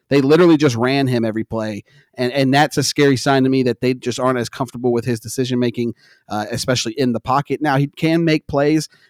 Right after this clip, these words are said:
and I don't think S M U are, their, their defense is world beaters.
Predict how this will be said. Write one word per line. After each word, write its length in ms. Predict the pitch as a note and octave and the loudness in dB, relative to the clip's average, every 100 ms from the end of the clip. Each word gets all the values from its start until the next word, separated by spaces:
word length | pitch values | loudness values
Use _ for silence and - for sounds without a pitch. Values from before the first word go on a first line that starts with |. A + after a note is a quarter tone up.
| - | -2
and 100 | D#3+ | 0
I 40 | |
don't 120 | B3 A3 | 2 0
think 160 | F3+ | 0
S 160 | D#3+ D3+ | 0 2
M 100 | D3 | 4
U 200 | D3 C3+ | 6 6
are, 180 | A#2+ A#2+ | 4 2
their, 180 | B2+ B2+ | -2 -2
their 160 | C3+ B2+ | 0 0
defense 440 | A2+ C3 C3 A2+ | 0 -2 -2 -4
is 100 | A2 | -6
world 240 | A2+ A#2+ A#2 | 0 0 0
beaters. 400 | A2+ A2 G#2+ | -2 -4 -6